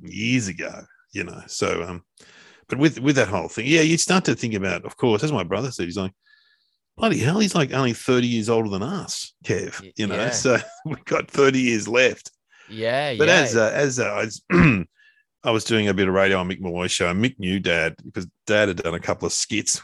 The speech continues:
Speaker 1: with Mick over the years, and he'd met, and he liked Mick because Mick's dad was also in the Air Force.
Speaker 2: Yeah,
Speaker 1: So
Speaker 2: you
Speaker 1: they had
Speaker 2: both had
Speaker 1: the
Speaker 2: military dads.
Speaker 1: Yeah,
Speaker 2: Yeah.
Speaker 1: military dads, and, and, uh,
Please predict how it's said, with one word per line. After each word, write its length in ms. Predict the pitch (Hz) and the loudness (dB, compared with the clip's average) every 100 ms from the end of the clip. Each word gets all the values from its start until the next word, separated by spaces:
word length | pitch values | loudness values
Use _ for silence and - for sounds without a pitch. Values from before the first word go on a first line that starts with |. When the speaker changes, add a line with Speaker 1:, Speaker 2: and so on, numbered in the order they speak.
| - | -8
Speaker 1:
with 140 | 90 | -8
Mick 300 | 90 98 127 | -4 -6 -6
over 200 | 123 98 | -4 -2
the 100 | 87 | -2
years, 320 | 85 87 120 98 | -2 -2 -2 -4
and 120 | 92 | -4
he'd 140 | 101 | -4
met, 240 | 92 92 76 _ - | -2 -2 -4 _ -2
and 120 | 117 | 2
he 80 | 117 | 4
liked 340 | 131 135 - | 2 2 -2
Mick 180 | 98 92 | -6 -4
because 220 | 92 85 _ - - - _ - | -6 -6 _ -20 -20 -20 _ -4
Mick's 220 | 110 - | -2 -2
dad 280 | - 104 107 | 0 2 2
was 120 | 95 | 2
also 340 | 95 104 107 95 | 0 0 -2 -4
in 60 | |
the 120 | 90 | -4
Air 60 | 98 | -6
Force. 400 | - 127 101 - | -6 -8 -8 -8
Speaker 2:
Yeah, 120 | 123 139 | -2 0
Speaker 1:
So 80 | |
Speaker 2:
you 60 | - | 0
Speaker 1:
they 20 | |
had 100 | - | 0
Speaker 2:
both 80 | 143 | 0
had 120 | 143 | -2
Speaker 1:
the 40 | 120 | -2
Speaker 2:
military 420 | 131 139 - 120 | -4 -4 -6 -4
dads. 400 | 113 131 101 101 | -2 -2 -4 -6
Speaker 1:
Yeah, 120 | 131 | -2
Speaker 2:
Yeah. 20 | |
Speaker 1:
military 380 | 135 123 - 160 | 0 0 0 2
dads, 160 | 135 110 | 4 2
and, 160 | 104 104 | -2 -2
and, 220 | 107 104 | -2 2
uh, 160 | 95 | 2